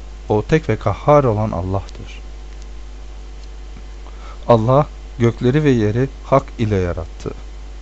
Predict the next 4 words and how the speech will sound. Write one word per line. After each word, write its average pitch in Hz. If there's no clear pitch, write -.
Geceyi 139
gündüzün 151
üzerine 120
örtüyor. -